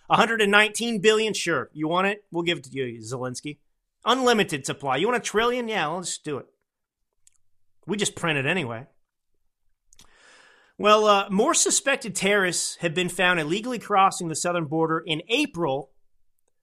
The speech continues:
than in four Trump years combined. Border Patrol agents caught sixteen people on the F B I's terror watch list, trying to illegally cross the U S Southwest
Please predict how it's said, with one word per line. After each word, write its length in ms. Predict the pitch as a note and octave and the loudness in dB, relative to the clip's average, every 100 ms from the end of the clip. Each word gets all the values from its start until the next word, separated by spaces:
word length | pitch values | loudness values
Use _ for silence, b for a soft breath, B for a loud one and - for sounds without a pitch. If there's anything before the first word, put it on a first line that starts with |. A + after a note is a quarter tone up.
| _ | _
than 160 | D#3 F#3+ | 0 4
in 160 | F#3 F3+ | 4 0
four 520 | - A3+ A#3+ A#3 - - | 0 4 6 4 -2 -6
Trump 320 | A3 G#3+ G#3 | 0 0 0
years 320 | F3+ E3 D#3 | -2 -2 -4
combined. 500 | D3+ C3+ B2+ A#2 G2+ _ _ _ _ _ _ _ _ _ _ _ _ _ _ _ _ _ _ _ - | -8 -6 -6 -6 -10 _ _ _ _ _ _ _ _ _ _ _ _ _ _ _ _ _ _ _ -4
Border 240 | G#3 C#4+ | 2 4
Patrol 360 | C#4+ - A#3+ A3 | 2 2 2 4
agents 360 | G#3+ G#3 G#3 - | 2 2 0 2
caught 240 | F3+ D#3+ | 2 2
sixteen 440 | G#3+ G#3+ - G3+ | -4 -6 -4 -4
people 300 | - D#3+ D#3+ | -2 -4 -2
on 140 | D3 C3+ | -4 -2
the 100 | C3 | -4
F 160 | B2+ | -4
B 100 | C3+ | -4
I's 220 | B2 A#2+ - | -4 -4 -6
terror 320 | D3+ D#3 C#3+ | -4 -2 -2
watch 340 | A#2+ A#2 - | -2 -4 -6
list, 380 | A#2 B2+ - _ _ _ | -12 -12 -12 _ _ _
trying 280 | - G3 G#3+ | -2 4 4
to 60 | G3+ | 4
illegally 360 | F#3 A3+ D4 | 2 -2 -4
cross 360 | G#3+ G#3+ G#3 G#3 | -6 0 0 0
the 100 | F3+ | -4
U 120 | F3+ | -2
S 140 | F3 F3+ | -2 0
Southwest 640 | F3 E3+ E3 E3+ E3 - | 2 0 -2 -2 -2 -8